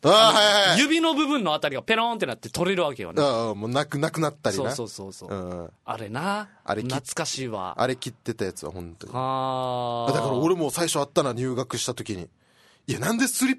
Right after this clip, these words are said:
Speaker 1: パやんばと思って。
Speaker 2: まあな。
Speaker 1: 俺普通に靴で入ると思ってたから。
Speaker 2: お、俺は、まあまあ、そ、それは学校によっては変わってくるかもしれないけどね。
Speaker 1: でも小学生の時靴だったでしょ？俺たち。
Speaker 2: 小学生の頃、いや、上履きだよ。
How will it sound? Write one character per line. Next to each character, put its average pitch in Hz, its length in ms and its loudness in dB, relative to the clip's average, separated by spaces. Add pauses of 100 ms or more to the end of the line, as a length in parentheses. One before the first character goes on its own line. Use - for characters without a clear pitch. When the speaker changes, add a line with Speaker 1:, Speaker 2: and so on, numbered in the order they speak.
Speaker 1:
パ 247 100 4
や 147 100 -2
ん 135 100 -6
ば 87 160 -2
と - 100 -10
思 90 80 -10
っ - 40 -16
て。 - 200 -8 (800)
Speaker 2:
ま 131 180 -8
あ 113 40 -12
な。 123 140 -4
Speaker 1:
俺 214 280 4
普 127 80 -2
通 240 60 0
に 170 100 -2
靴 - 220 -4
で 262 80 4
入 226 140 2
る 226 60 -4
と 160 80 0
思 127 100 -2
っ - 20 -14
て - 60 -8
た 113 80 -4
か 101 80 -4
ら。 82 140 -6 (920)
Speaker 2:
お、 214 220 2
俺 247 120 4
は、 196 240 2
ま 185 140 4
あ 170 40 2
ま 135 340 0
あ、 - 300 -14
そ、 165 260 -2
そ 233 140 0
れ 269 40 4
は 277 60 2
学 196 200 2
校 311 120 2
に 294 60 0
よ 262 60 2
っ - 20 -14
て 156 100 -2
は 113 640 -4
変 135 80 4
わ 135 60 2
っ - 20 -14
て 131 120 -4
く 123 100 -2
る 120 100 -4
か - 180 -8
も 107 120 -6
し 107 100 -10
れ 98 140 -8
な 85 80 -12
い 85 60 -18
け 101 120 -10
ど 104 100 -8
ね。 185 140 0
Speaker 1:
で 269 80 4
も 214 160 0
小 277 180 -2
学 285 160 -2
生 233 120 0
の 156 80 -2
時 95 180 -12
靴 - 200 -6
だ 196 80 2
っ - 40 -2
た - 100 -8
で 85 60 -6
し - 80 -14
ょ？ 80 160 -12 (140)
俺 104 140 -8
た 90 100 -8
ち。 - 120 -16 (220)
Speaker 2:
小 240 420 -2
学 247 280 -2
生 220 420 -2
の 151 140 -4
頃、 117 260 -4
い 190 60 0
や、 190 100 4
上 180 280 0
履 214 140 0
き 214 140 -2
だ 131 80 -4
よ。 - 140 -12